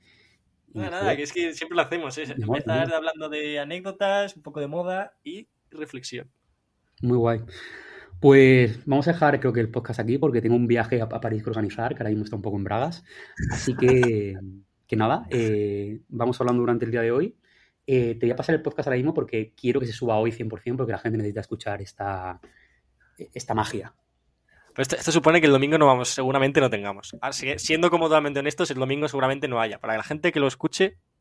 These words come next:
Speaker 2: no va a haber.
Speaker 1: Pero,
Speaker 2: Espera la semana
Speaker 1: pero,
Speaker 2: siguiente.
Speaker 1: pero vamos a subir contenido muy guay en
Speaker 2: Sí,
Speaker 1: formato
Speaker 2: un
Speaker 1: reel.
Speaker 2: videíto, un algo.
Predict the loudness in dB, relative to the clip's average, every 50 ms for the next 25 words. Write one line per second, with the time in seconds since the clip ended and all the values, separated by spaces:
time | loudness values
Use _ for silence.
0 | -20 -14 -8 -2 0 2 2 0 0 -4 -8 _ _ _ _ _ 8 10 10 10
1 | 8 8 6 2 -2 -4 -6 -6 2 6 8 8 8 8 4 0 -4 -4 _ 2
2 | 2 2 2 0 -2 0 2 2 2 2 -2 -4 -2 0 0 0 0 -2 -2 0
3 | 0 0 0 0 -2 -4 -2 -2 0 0 0 0 -2 -6 -8 -10 -12 -8 -4 -2
4 | -2 -2 -2 -4 -6 -6 -6 -6 -6 -6 -6 -6 -6 -6 -6 -6 -6 -4 -2 0
5 | 2 2 2 2 0 0 0 -2 -4 -6 -8